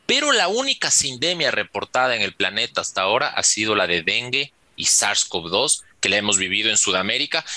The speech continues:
y que dejamos de pararle bola durante los primeros años,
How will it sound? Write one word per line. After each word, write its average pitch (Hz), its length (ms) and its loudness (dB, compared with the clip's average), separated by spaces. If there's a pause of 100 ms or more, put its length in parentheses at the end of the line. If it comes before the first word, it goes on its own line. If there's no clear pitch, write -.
y 107 120 -4
que 113 140 -2
dejamos 131 460 -2
de 117 80 -2
pararle 110 380 0
bola 117 260 2
durante 95 420 -2
los 87 260 -2
primeros 98 380 -2
años, 110 440 -2